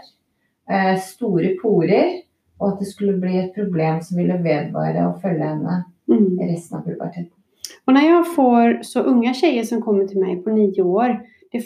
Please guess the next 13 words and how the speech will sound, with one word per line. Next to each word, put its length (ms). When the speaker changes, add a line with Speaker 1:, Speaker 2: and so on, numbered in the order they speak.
Speaker 2:
første 520
rådet 380
jeg 100
har 120
da, 400
det 200
er 60
å 220
etablere 600
gode 440
rense- 840
og 140
hudpleierutiner. 1160